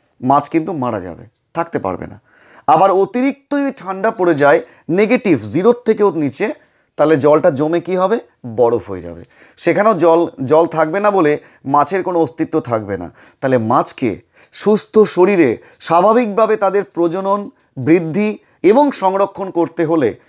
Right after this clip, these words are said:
অবশ্যই জলবায়ুটাকে আগে মেনটেন করা দরকার। আর জলবায়ু তো আমাদের হাতে নেই, জলবায়ু যেখানকার জলবায়ু সেটা কিন্তু সেখানেই রয়েছে। তো সেই জলবায়ুটাকে আমরা দেখব যে নাতিশীতোষ্ণ প্রকৃতির জলবায়ুটা এই জন্যই কার্যকরী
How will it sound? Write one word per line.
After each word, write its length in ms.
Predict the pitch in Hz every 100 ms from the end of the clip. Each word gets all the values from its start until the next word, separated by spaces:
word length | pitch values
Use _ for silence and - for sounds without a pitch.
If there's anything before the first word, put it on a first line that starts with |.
| _ _ -
অবশ্যই 420 | 131 156 - 156
জলবায়ুটাকে 680 | 117 127 180 196 196 190 175
আগে 160 | 160
মেনটেন 360 | 151 147 139 151 -
করা 140 | 143 127
দরকার। 380 | 131 123 185 190 _ _ -
আর 100 | 127 120
জলবায়ু 320 | 135 143 151
তো 100 | 160
আমাদের 240 | 156 185 202
হাতে 160 | 208 214
নেই, 120 | 123 131 _ _ _ 135
জলবায়ু 460 | 131 143 147 151 143
যেখানকার 560 | 127 - 220 220 214
জলবায়ু 460 | 170 165 160 151 226 - _ _ _ _
সেটা 200 | - 156
কিন্তু 200 | 151 175
সেখানেই 580 | 170 - 151 139 139 123
রয়েছে। 320 | 95 90 - - _ - -
তো 80 | 160
সেই 320 | - 196 226
জলবায়ুটাকে 680 | 170 170 185 202 208 214 202 185
আমরা 140 | 175 151
দেখব 180 | 151 202 254 - _ -
যে 160 | 131 156 147 - _ -
নাতিশীতোষ্ণ 880 | 147 160 165 226 220 202 202 - 196
প্রকৃতির 440 | - 180 175 180
জলবায়ুটা 580 | 135 143 170 175 170 156 151 -
এই 200 | 170 208
জন্যই 420 | 233 254 226 170 170 _ _ _
কার্যকরী 480 | 156 165 165 240 233